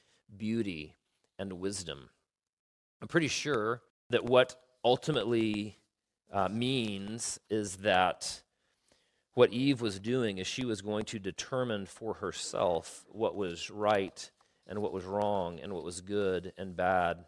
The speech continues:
in this world. Part of what we see as, uh, we look at her is that she was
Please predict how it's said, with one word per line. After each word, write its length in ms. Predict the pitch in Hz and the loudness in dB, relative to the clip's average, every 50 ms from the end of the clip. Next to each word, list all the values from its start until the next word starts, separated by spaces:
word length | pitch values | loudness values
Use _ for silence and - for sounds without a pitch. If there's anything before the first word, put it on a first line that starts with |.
| _ _ - | _ _ -10
in 300 | 107 101 95 98 92 87 - _ _ _ - | -8 -8 -6 -8 -10 -12 -14 _ _ _ -12
this 380 | 90 98 92 85 - - - - | -6 -4 -4 -4 -6 -8 -14 -14
world. 440 | 90 92 92 98 92 80 76 76 76 _ _ _ _ _ _ _ _ _ _ _ _ _ _ _ | -12 -8 -8 -6 -6 -6 -8 -10 -12 _ _ _ _ _ _ _ _ _ _ _ _ _ _ _
Part 180 | - 139 143 139 | 6 6 6 6
of 100 | 131 127 | 6 2
what 140 | 135 - - | 0 0 2
we 140 | 120 113 101 | 0 -2 -2
see 640 | - - - 127 127 120 107 98 101 98 110 113 110 - _ - | -4 -6 -8 -6 -6 -6 -4 -4 -6 -6 -8 -10 -12 -14 _ -2
as, 420 | 92 98 95 92 87 85 - - | 0 2 2 2 0 -2 -2 -2
uh, 160 | 98 90 90 | 0 0 0
we 180 | 87 95 104 98 | 0 -2 -2 -2
look 300 | 98 101 107 113 - - | 0 0 -2 0 0 2
at 340 | 85 95 85 82 - - - _ _ _ _ _ _ _ _ _ | 2 2 2 0 -2 -8 -20 _ _ _ _ _ _ _ _ _
her 500 | - 165 156 110 92 87 87 107 117 117 117 - _ | 2 4 4 6 6 4 2 2 0 -4 -8 -12 _
is 360 | - 101 98 92 90 90 92 | 0 0 0 0 -2 -6 -2
that 440 | 90 92 90 90 87 82 - - - - | 2 4 6 6 6 4 2 -4 -16 -12
she 340 | - - - - 117 113 117 | -10 -8 -6 -6 -4 -4 -2
was 640 | 113 104 98 95 95 92 95 95 101 - - - | 0 2 2 2 2 0 -2 -4 -6 -8 -8 -10